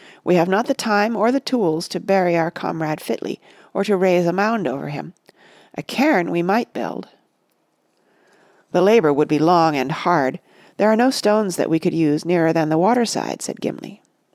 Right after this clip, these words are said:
"Then let us lay him in a boat with his weapons, and the weapons of his vanquished foes," said Aragorn. "We will send him to the Falls of Rauros and give him to Anduin.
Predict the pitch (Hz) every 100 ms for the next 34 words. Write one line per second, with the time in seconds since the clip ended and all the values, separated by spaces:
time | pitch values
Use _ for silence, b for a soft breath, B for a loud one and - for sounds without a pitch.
0 | _ _ _ _ _ b b b b b
1 | b b b 190 190 220 285 262 233 233
2 | 247 240 226 170 - - 185 180 196 -
3 | 165 - 98 - B B - 170 175 180
4 | 196 180 180 185 170 170 180 175 - -
5 | 220 175 90 - 185 - - - - -
6 | _ B B B B B - 220 247 247
7 | 220 220 220 180 160 - 196 196 180 170
8 | 175 185 165 139 - - 156 160 185 214
9 | 214 226 185 170 147 - -